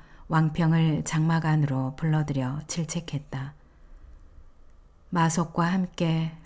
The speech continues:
가정을 지키라고 명했는데 어찌 마속을 막지 않고 이를 이 지경으로 만들었는가? 저기 올만한 길목에 토성을 쌓고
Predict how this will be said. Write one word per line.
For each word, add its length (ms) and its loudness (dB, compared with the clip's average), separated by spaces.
가정을 600 2
지키라고 540 0
명했는데 760 2
어찌 580 0
마속을 520 2
막지 340 0
않고 460 0
이를 420 2
이 140 2
지경으로 540 0
만들었는가? 840 2
저기 540 2
올만한 520 4
길목에 720 2
토성을 440 0
쌓고 560 -2